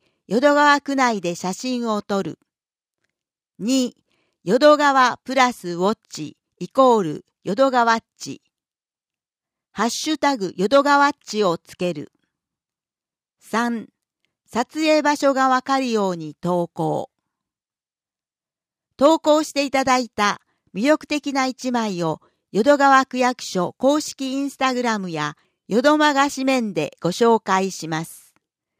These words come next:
なおなおアンダーバー一、アンダーバー一、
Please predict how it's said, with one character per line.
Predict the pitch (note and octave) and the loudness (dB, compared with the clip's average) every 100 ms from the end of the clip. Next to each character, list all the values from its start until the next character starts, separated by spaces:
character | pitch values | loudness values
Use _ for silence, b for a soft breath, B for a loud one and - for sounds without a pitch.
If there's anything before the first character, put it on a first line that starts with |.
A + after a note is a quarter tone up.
| _ _ _ _ - | _ _ _ _ -2
な | A3+ | 2
お | C#4 | 4
な | C#4 B3 A#3 | 4 2 4
お | A3 - | 2 -2
ア | - B3 | -4 -2
ン | C#4 | 0
ダ | B3+ B3 A#3+ | 2 4 4
ー | |
バ | G#3+ A3 E3+ | 4 2 0
ー | |
一、 | D#3 E3 - D#3+ - _ _ - | -6 -12 -10 -10 -10 _ _ -6
ア | G#3+ | -4
ン | B3+ A#3+ | -4 0
ダ | A#3 A3 | 2 4
ー | |
バ | G#3 G3+ E3+ | 4 2 0
ー | |
一、 | D3+ D3 - D#3 | -4 -10 -10 -12